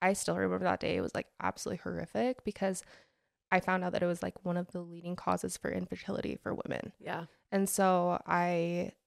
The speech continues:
Speaker 1: like, had a panic attack and, like, was sobbing and just, like, so distraught because I'm like, "What if it doesn't happen for me?"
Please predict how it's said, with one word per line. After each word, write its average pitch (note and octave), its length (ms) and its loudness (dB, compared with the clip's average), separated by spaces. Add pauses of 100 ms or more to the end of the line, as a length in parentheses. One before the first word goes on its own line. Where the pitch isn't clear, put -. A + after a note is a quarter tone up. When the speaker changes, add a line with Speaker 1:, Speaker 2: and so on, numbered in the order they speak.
(160)
Speaker 1:
like, E3 160 -20
had F3+ 160 -2
a F3 40 -2
panic B3+ 360 2
attack - 480 -2
and, F3+ 120 0
like, F3+ 280 -2
was F3 100 2
sobbing E3+ 580 0
and - 160 -2
just, E3+ 240 -2
like, - 300 -4
so - 220 0
distraught F3 480 0
because F#3+ 260 -4
I'm F3 100 -2
like, E3+ 160 -4
"What E3 220 4
if F3+ 140 -2
it F#3+ 160 -2
doesn't E3+ 280 -2
happen - 360 -6
for A#3 160 2
me?" C4 280 2